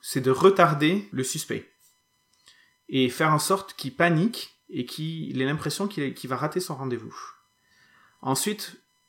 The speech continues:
vous allez devoir le convaincre qu'il vous donne les documents et qu'il vous demande d'apporter ces documents à son contact. Si vous êtes assez convaincant, et vous devez l'être, et tu vois qu'il te regarde avec des yeux bleus d'acier en te disant ça,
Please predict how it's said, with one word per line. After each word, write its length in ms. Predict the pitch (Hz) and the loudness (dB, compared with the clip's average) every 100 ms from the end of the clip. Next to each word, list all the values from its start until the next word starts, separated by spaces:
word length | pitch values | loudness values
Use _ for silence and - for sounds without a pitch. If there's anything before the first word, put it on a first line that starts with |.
| _ | _
vous 220 | 131 120 135 | -12 -2 0
allez 120 | 131 | 2
devoir 280 | 139 147 139 | 2 2 2
le 100 | 127 | 0
convaincre 720 | - 175 170 160 185 185 226 226 | -2 0 2 2 0 -2 -6 -6
qu'il 160 | - 131 | -8 -8
vous 120 | 131 | -2
donne 480 | 143 139 120 107 117 _ _ _ _ _ - | 0 0 -2 -6 -12 _ _ _ _ _ -8
les 100 | 117 | -4
documents 540 | 123 123 127 143 202 160 | -2 -2 -2 -2 -2 -6
et 80 | |
qu'il 140 | 135 131 | -6 -6
vous 100 | 127 | 4
demande 400 | 165 202 202 185 | 6 6 4 2
d'apporter 380 | 160 165 - 170 | 0 0 -4 -6
ces 140 | 147 | -4
documents 340 | 143 - 147 | -6 -6 -6
à 60 | 143 | -6
son 140 | - | -6
contact. 600 | 131 135 113 107 - - _ _ _ _ _ 988 988 988 988 988 988 988 988 988 988 988 988 988 988 988 988 _ _ _ _ _ _ - | -10 -10 -10 -12 -14 -20 _ _ _ _ _ _ _ _ _ _ _ _ _ _ _ _ _ _ _ _ _ _ _ _ _ _ _ -10
Si 200 | - 156 | 0 2
vous 160 | 156 | 4
êtes 220 | 147 147 | 4 2
assez 180 | 147 - | -2 -2
convaincant, 560 | 147 123 120 180 220 - | -2 -2 0 0 0 -2
et 100 | 127 | -2
vous 140 | 117 117 | -2 0
devez 260 | 139 139 | 2 4
l'être, 540 | 110 123 - - - _ - | 2 0 -4 -14 -18 _ -18
et 60 | |
tu 100 | - | -6
vois 60 | 143 | -4
qu'il 140 | 143 | -4
te 60 | - | -4
regarde 300 | 127 135 139 | 0 2 0
avec 180 | 110 110 | -2 -6
des 240 | 113 113 | -6 -2
yeux 100 | 127 | -4
bleus 320 | 120 135 139 | -2 0 2
d'acier 460 | 139 120 - 135 139 | 0 -2 -4 -6 -6
en 100 | 120 | -6
te 100 | 117 | -8
disant 240 | 110 110 | -10 -8
ça, 400 | 110 123 185 - | -4 -4 -4 -8